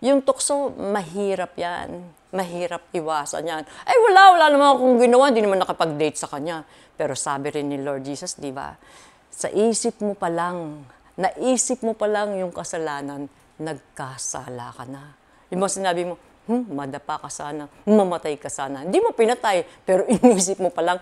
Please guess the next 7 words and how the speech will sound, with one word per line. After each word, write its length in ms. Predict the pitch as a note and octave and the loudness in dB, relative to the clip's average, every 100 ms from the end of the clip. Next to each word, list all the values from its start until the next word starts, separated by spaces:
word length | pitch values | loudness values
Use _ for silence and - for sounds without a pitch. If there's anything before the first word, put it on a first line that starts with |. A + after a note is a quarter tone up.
| - - | -8 -4
nagkasala 1200 | A3+ A3 - - - A4 - E3+ D#3+ D3 C3+ C4 | 0 0 -4 -6 -4 -2 -4 -4 -4 -2 0 -2
ka 140 | C4 - | -2 -4
na. 320 | B3+ G3 F#3 - - - | -4 -6 -8 -16 -20 -8
Kaya 320 | G#3 G#3+ G#3+ | -2 2 0
hilingin 640 | E3+ G3+ G#3 G3+ G3+ E3+ F3 | 0 -4 -2 -4 -6 -6 -4
natin, 720 | F#3+ F#3 - F3+ F3 D#3 C#3 - - - - | -2 -4 -2 2 2 2 -6 -16 -20 -10 2
"Oh, 380 | D3+ D#3 B2+ | 4 4 0